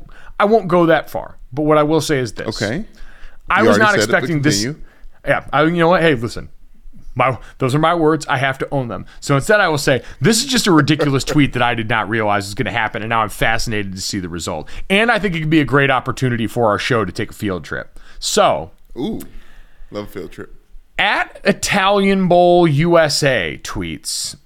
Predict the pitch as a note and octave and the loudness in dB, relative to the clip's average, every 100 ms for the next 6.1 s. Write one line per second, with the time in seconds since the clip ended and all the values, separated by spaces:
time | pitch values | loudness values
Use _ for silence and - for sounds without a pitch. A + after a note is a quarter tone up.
0 | - - A3 B3 C4 G3+ A3 E3+ - E2+ | -20 -4 0 0 -2 0 2 2 0 -6
1 | F#2+ F2+ F2 E2+ _ - - - - - | -10 -18 -20 -20 _ -20 -20 -20 -20 -6
2 | G#2 C#3 C3 B2 - G#2 F#2+ D3+ B2+ G2 | 2 4 4 2 -4 -12 -2 2 2 2
3 | F#2+ B2 A#2 - - - D#3+ C#3+ - C3 | 0 -4 -4 -8 -10 -2 0 0 2 2
4 | A2+ A#2 - B2 A#2+ B2+ B2 A#2 A#2 G#2+ | 4 2 2 -2 2 2 2 0 0 -2
5 | A2 G2 G2 F2+ E2+ E2+ E2 D2 D#2+ - | -4 -2 -2 -2 -6 -8 -8 -8 -8 -10
6 | - | -10